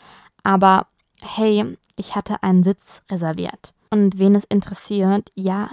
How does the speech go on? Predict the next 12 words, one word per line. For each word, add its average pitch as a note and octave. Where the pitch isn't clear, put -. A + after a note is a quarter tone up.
ich -
rege G#3
mich G3
jedes -
Mal G3+
wirklich G3+
darüber G3
auf, -
dass -
ich -
schon A3
wieder C4+